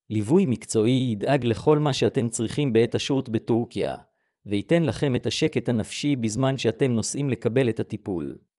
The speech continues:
לסיכום, השתלות שיניים בטורקיה מאפשרות לכם ליהנות שוב משיניים איכותיות, בלי לשלם את המחיר הגבוה כמו בארץ.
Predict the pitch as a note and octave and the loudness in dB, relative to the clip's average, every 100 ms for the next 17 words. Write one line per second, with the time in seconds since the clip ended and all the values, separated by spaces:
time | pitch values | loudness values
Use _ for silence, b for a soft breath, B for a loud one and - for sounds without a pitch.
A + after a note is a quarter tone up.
0 | _ _ _ _ _ _ _ - A2 F2+ | _ _ _ _ _ _ _ -6 -2 0
1 | A2 - F2+ D#2+ - - _ _ _ _ | -2 -2 -4 -4 -10 -20 _ _ _ _
2 | _ _ _ _ _ A2+ - G#2+ A#2+ F3 | _ _ _ _ _ -6 -2 2 4 2
3 | - G2+ A2 B2+ G#2+ G#2+ - A#2 A#2 C3+ | 0 -2 0 2 2 0 0 0 2 2
4 | C3 A#2 - - A2+ D3+ B2+ - C#3+ A#2 | 2 2 -2 -2 0 2 0 -2 0 2
5 | A2 B2+ B2 - D#3 B2 G2+ A2 A2 C3 | 2 2 0 0 0 0 -2 -2 0 0
6 | B2+ A2+ A#2 - G#2 G2 G2 - _ _ | 0 -2 -4 -2 2 2 0 -8 _ _
7 | _ G#2 A#2+ D3 B2 A2+ A#2+ D3+ - G#2+ | _ -2 0 2 2 2 2 2 0 0
8 | G#2 D#3 D3+ B2 A2 G#2 D3+ C#3+ C#3+ - | 0 0 0 2 2 4 4 4 -2 -6
9 | B2+ B2 A2 G#2+ G2 D#2+ C2+ - - | 0 2 2 2 0 -4 -10 -12 -14